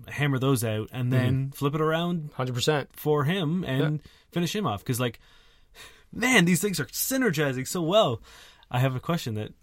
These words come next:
Speaker 1: kinda
Speaker 2: Fuck
Speaker 1: ties
Speaker 2: yeah.
Speaker 1: in with this.
Speaker 2: But no, that, that's, like, that's pretty much it.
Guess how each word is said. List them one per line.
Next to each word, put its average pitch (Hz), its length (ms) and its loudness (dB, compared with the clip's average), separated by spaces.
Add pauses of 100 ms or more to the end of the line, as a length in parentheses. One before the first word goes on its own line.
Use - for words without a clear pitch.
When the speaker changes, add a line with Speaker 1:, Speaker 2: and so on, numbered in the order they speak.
Speaker 1:
kinda - 180 -4
Speaker 2:
Fuck - 40 -10
Speaker 1:
ties 160 180 6
Speaker 2:
yeah. 143 60 2
Speaker 1:
in 175 60 0
with 147 100 -6
this. 107 60 -2
Speaker 2:
But 180 100 6
no, 214 140 10
that, 160 260 8
that's, 160 320 4
like, 220 240 2
that's - 260 0 (320)
pretty 139 220 0
much 190 220 4
it. 240 220 4